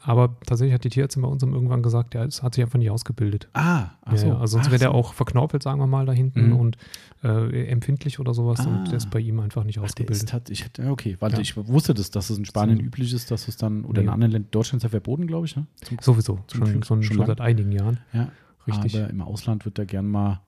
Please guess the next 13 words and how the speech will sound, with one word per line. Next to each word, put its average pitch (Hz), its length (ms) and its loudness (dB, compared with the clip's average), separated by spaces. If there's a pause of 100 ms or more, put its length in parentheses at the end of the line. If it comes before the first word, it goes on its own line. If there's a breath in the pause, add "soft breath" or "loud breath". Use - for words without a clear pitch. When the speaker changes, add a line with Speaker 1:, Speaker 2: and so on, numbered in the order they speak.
(1120 loud breath)
Speaker 1:
Deswegen 110 260 -2
fahren 107 220 -2
die 107 80 0
Speaker 2:
Schwanz - 80 -4
ab. 110 60 0
Speaker 1:
Arschlöcher 117 320 0
mit 107 180 -2
ihren 107 120 0
Dobermännern 107 480 0
nach 98 180 -6
Holland 117 280 -2
oder 117 80 2
so. 117 240 0